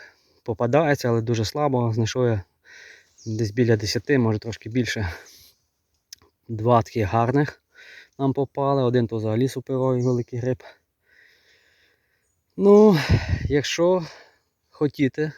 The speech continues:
і ходити, гриби можеш збирати. А нам Бог дає погоду, будемо брати картоплю, прибирати городи, доробляти роботу в майстерні.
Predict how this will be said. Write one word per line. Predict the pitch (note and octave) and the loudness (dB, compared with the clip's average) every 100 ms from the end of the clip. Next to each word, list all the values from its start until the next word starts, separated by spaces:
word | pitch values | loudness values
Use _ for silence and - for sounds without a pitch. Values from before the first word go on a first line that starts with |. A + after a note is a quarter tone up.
| _ | _
і | C#3+ | -14
ходити, | - C#3+ B2 A#2 C3+ C3+ _ | -4 0 2 0 -2 -10 _
гриби | A#2+ A#2+ B2 | -6 -2 0
можеш | C3+ C#3+ | 0 0
збирати. | C3 C#3+ A#2 G2+ - _ _ _ _ _ _ _ _ _ _ _ _ _ _ _ _ _ _ _ - | 0 -2 -2 -6 -10 _ _ _ _ _ _ _ _ _ _ _ _ _ _ _ _ _ _ _ -6
А | |
нам | B2+ B2 | 0 2
Бог | A#2 A2+ | 2 0
дає | A#2 A#2 | 0 -2
погоду, | G#2+ A2 B2 D3+ E3 | -4 -2 0 0 -2
будемо | B2+ A#2 A#2 | -4 -2 -4
брати | A2+ A2 G2+ | -4 -6 -8
картоплю, | - A2 A#2 A2 C#3+ D3+ _ _ _ _ _ _ _ _ _ | -12 -10 -8 -6 -6 -8 _ _ _ _ _ _ _ _ _
прибирати | B2 A#2 B2 A#2 A#2 A2+ | -8 -2 0 0 -2 -4
городи, | G#2+ G#2+ A2 A2 D3 D#3+ - _ _ _ _ _ _ _ _ B2+ | -6 -4 -4 -2 -4 -4 -12 _ _ _ _ _ _ _ _ -6
доробляти | B2 A#2 A2+ A#2 A2+ - A2 G#2 F2 _ _ - _ B2 | -2 -2 -2 -2 -2 -4 -8 -8 -10 _ _ -20 _ -10
роботу | B2+ B2 A2+ G#2+ - | -4 -4 -2 -4 -4
в | B2 | -2
майстерні. | C3+ C#3 D#3+ D#3+ E3 D#3+ | -2 -4 -8 -8 -6 -8